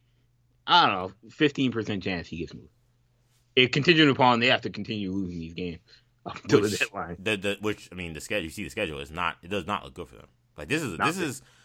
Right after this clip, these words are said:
Speaker 2: like, in the joke, I don't say joke, but, like, the issue with the Nets have been kinda like Steve Nash being like, "Oh, we're getting better. Like, I'm not freaking out."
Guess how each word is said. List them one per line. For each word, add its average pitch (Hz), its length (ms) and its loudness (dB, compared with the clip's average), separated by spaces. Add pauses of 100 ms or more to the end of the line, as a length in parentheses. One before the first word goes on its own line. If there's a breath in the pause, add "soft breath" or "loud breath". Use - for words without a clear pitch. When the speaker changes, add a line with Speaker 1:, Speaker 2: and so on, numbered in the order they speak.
(180 soft breath)
Speaker 2:
like, 104 260 0
in 92 200 -6
the 87 140 -6
joke, 113 440 -2
I 120 100 -4
don't 101 80 -2
say 90 120 -8
joke, 82 300 -2
but, 85 60 -6
like, 78 120 -6
the 76 180 -10
issue 98 200 -8
with 82 80 -12
the 143 120 -16
Nets 82 220 -8
have 71 80 -20
been 78 120 -14
kinda 78 200 -10
like 73 120 -12
Steve 85 180 -16
Nash 78 220 -8
being 71 200 -16
like, 73 140 -10
"Oh, 104 80 -4
we're 76 140 -8
getting 90 200 -8
better. 78 300 -8
Like, - 120 -18
I'm 69 120 -16
not 82 200 -10
freaking 73 260 -16
out." 64 180 -12